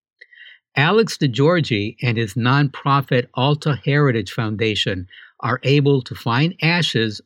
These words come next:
among ashes through a mix of applied archaeology and canine olfaction science. They bring dogs trained for human remains detection to wildfire sites,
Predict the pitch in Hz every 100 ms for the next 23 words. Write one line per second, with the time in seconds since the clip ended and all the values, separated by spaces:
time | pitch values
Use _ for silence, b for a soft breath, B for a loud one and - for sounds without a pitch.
0 | - 113 123 202 156 101 90 - 104 -
1 | b b b _ 139 135 123 147 156 156
2 | 117 - - 123 135 139 - 131 131 135
3 | 113 117 120 135 127 - 113 113 - -
4 | 139 147 123 120 131 B B _ _ 120
5 | 107 143 156 151 107 95 113 92 87 90
6 | - - - _ _ _ _ _ _ -
7 | 139 147 220 170 165 160 - - 147 139
8 | - 113 151 143 127 120 117 135 143 139
9 | - 95 117 98 - 110 104 120 110 131
10 | 135 - 110 104 104 - 170 90 92